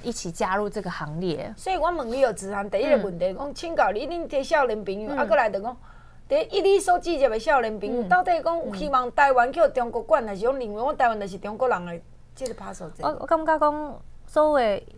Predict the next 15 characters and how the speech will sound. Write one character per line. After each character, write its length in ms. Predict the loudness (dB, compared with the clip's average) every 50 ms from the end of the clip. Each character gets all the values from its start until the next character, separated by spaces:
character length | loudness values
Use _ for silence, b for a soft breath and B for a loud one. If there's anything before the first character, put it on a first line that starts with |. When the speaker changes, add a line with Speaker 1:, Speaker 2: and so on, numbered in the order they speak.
| -12 -10 -10 -10 -4 0
Speaker 1:
呃， 440 | 2 2 4 4 2 0 -2 -4 -8 -12 -16 -6
少 180 | 0 2 4
年 140 | 4 4 4
朋 80 | 4 2
友， 80 | 2
Speaker 2:
年 60 | 4
轻 20 | 6
朋 20 |
友， 320 | 6 6 6 6 4 0 -6
嘿。 320 | -10 -12 -14 -14 -10 -2 0
Speaker 1:
拢 140 | 0 0 0
是 160 | -2 -4 2
感 140 | 2 2 2
觉 120 | 2 2
讲， 360 | 2 2 2 2 0 -4 -10